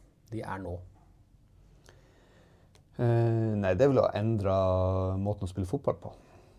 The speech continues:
Speaker 2: Eh, egentlig Anders ga meg jo carte blanche. Første møte her, så, så sa hovedtreneren,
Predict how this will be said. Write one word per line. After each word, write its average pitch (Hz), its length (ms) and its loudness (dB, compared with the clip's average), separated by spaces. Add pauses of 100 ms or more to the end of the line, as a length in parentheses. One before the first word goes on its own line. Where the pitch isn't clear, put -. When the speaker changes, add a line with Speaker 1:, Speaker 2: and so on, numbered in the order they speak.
(600)
Speaker 2:
Eh, 92 920 -4 (500)
egentlig - 260 -2
Anders 120 360 0
ga 113 200 4
meg 90 160 0
jo 92 400 0
carte 117 280 -4
blanche. 135 360 -4
Første 127 320 -4
møte 117 400 -2
her, 101 280 -2 (200)
så, 107 400 -2
så - 160 -8
sa 117 160 2
hovedtreneren, 101 720 0